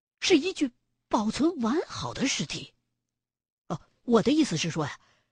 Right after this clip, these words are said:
皮肤并没有腐烂，也不是湿尸，也不是干尸，只不过通身发黑，头皮甚至还是有弹性的。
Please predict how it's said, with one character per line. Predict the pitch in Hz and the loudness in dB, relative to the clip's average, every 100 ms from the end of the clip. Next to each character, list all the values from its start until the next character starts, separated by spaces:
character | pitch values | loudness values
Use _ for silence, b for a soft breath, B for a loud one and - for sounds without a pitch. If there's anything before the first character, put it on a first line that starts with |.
| _ _ _ | _ _ _
皮 | - - 247 392 | -6 2 6 4
肤 | - - _ _ _ _ _ _ _ _ _ - | 2 -10 _ _ _ _ _ _ _ _ _ 8
并 | 330 | 10
没 | 220 294 | 10 6
有 | 370 | 4
腐 | - - | 0 -8
烂， | - 254 - _ _ _ _ _ _ _ _ _ B | -4 -4 -4 _ _ _ _ _ _ _ _ _ B
也 | B 247 | B 2
不 | 320 | 2
是 | 359 | 2
湿 | 311 - 370 | 4 4 2
尸， | - - - - _ _ _ _ _ _ _ _ _ _ _ - B | 0 0 0 -6 _ _ _ _ _ _ _ _ _ _ _ -2 B
也 | 285 | 4
不 | 349 | 4
是 | 370 | 0
干 | 311 359 466 | 0 0 0
尸， | - - - _ _ _ _ _ _ _ _ _ _ - | -2 -4 -10 _ _ _ _ _ _ _ _ _ _ -2
只 | 277 | 0
不 | 311 | 2
过 | 349 285 B B B B - | 0 0 B B B B -2
通 | 392 392 | 6 8
身 | 359 330 | 8 6
发 | - 359 | 4 -2
黑， | - 359 359 349 _ _ _ _ _ _ _ _ - | 0 4 4 4 _ _ _ _ _ _ _ _ -10
头 | - 277 381 | 0 0 0
皮 | - 240 370 - _ _ | 2 4 4 0 _ _
甚 | - 370 | 4 4
至 | 311 | 4
还 | 349 | 2
是 | 370 | 0
有 | 208 - | -2 -6
弹 | - 180 | 0 4
性 | 349 453 247 | 6 6 4
的。 | - - | 2 -14